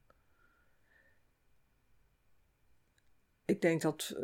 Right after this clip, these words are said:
dat soms ook, eh, slachtoffers onbewust, eh, sommige daders on-, eh, zich onbewust zijn van hun eigen, eh, van, van, van hun eigen trauma, onderliggende trauma.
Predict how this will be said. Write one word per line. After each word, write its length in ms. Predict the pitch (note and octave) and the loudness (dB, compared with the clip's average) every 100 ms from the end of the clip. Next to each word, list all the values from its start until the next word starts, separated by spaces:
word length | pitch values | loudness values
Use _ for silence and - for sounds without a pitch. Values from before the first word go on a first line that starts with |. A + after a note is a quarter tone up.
| E3+ | 0
dat 300 | D#3+ D3+ - | 0 0 -2
soms 480 | - E3+ E3 - | 0 0 0 0
ook, 260 | - D#3 - | 2 2 2
eh, 200 | D3+ D3 | 2 2
slachtoffers 920 | C3+ - D#3+ D#3 - D3+ - F3 - | 2 4 4 4 2 2 2 -4 -4
onbewust, 880 | - F3+ D#3 D3+ D#3 A3 B3 - - | 0 2 2 2 8 8 6 -2 -2
eh, 640 | D#3 A3 G#3+ G#3+ G#3 G3+ F#3+ | 2 6 6 6 6 4 2
sommige 400 | - B3 G3+ F#3 | 4 6 6 8
daders 420 | G3 F#3+ F3 - | 10 10 8 4
on-, 300 | G3 F#3 F3 | 2 2 2
eh, 260 | - F3 E3 | 2 2 2
zich 240 | F#3+ F#3+ | 2 2
onbewust 640 | - G3+ E3+ E3 G3+ - | 6 6 6 8 6 6
zijn 300 | - F3 E3+ | 4 6 6
van 240 | D#3+ E3 D#3 | 6 6 6
hun 160 | E3 | 2
eigen, 880 | D#3+ D#3+ D#3+ D3+ E3 D#3 D#3 D#3 D3 - D#3+ | 4 6 6 6 4 4 2 2 0 0 0
eh, 60 | D#3 | 0
van, 360 | - E3+ D#3+ - - - | 2 2 0 -6 -18 -20
van, 480 | - - F3 E3+ E3+ - - - - | -12 0 0 0 -4 -8 -20 -20 -12
van 240 | - F3+ | 2 4
hun 180 | D#3+ E3+ | 6 4
eigen 360 | C#3+ F3 F3+ D#3+ | 8 8 8 8
trauma, 640 | - F3 A3+ A#3+ A#3+ B3+ | 10 10 12 12 12 12
onderliggende 680 | A3+ G#3+ G#3+ A3 G3+ F#3+ F#3 | 8 10 12 12 12 8 6
trauma. 680 | - G3 A3+ B3 C#4 F4+ | 8 10 10 10 8 6